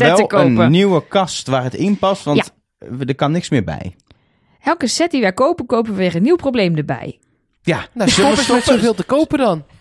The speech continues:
Speaker 2: Zullen we stoppen met Lego? Zullen we stoppen met de
Speaker 1: Nee,
Speaker 2: podcast?
Speaker 1: we gaan wel stoppen met deze aflevering. Ik, eh, hoop dat, eh, jullie hebben genoten thuis en dat ik jullie heb weten overtuigen dat dit het aller, aller, aller, aller, allerleukste Lego is die er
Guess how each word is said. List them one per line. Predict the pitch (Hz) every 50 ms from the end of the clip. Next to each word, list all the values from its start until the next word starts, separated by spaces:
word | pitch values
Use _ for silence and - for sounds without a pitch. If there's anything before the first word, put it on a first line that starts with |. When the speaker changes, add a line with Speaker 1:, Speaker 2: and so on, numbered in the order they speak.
| _ _
Speaker 2:
Zullen | - - - 214 220
we | 208
stoppen | - 247 247 247 247
met | 240 240 208
Lego? | 220 226 233 247 226 - 233
Zullen | 240 254 233 220
we | 202
stoppen | - 254 233 247 240
met | 233 233
de | 226 233
Speaker 1:
Nee, | 220 202
Speaker 2:
podcast? | 190 226 226 226 - 185 185
Speaker 1:
we | 175 196
gaan | - 226 226
wel | 254 277
stoppen | 285 - - 262 262 269 247
met | 233 214 202
deze | 196 180 190 185 170 165 165 - -
aflevering. | - - 175 - 160 151 147 156 156 170 160 156 226 - - - - - - - - - -
Ik, | - 220 - -
eh, | 247 240 240 - - -
hoop | 208 214 240 269 302 294 -
dat, | - 233 226 220 220 -
eh, | 226 214 202 196 -
jullie | - - - 220 220 208
hebben | 214 208 214
genoten | - - 208 214 226 226 208 - 226 214 214 - _
thuis | _ - 196 202 196 208 -
en | - - 190
dat | 185 175 175
ik | 185 180
jullie | - 185 180 175
heb | 165 160 185
weten | - 165 165 -
overtuigen | - - 151 180 - - 151 147 - -
dat | 151 147 151
dit | - 160 165
het | 160 -
aller, | - - 240 233 202 -
aller, | - 226 220 202
aller, | - - 214 220 -
aller, | - - 226 214 -
allerleukste | - - 277 311 302 269 262 254 233 220 - -
Lego | 233 208 202 208 202 202
is | 180 185 175 175
die | 190 185 185 165
er | - - -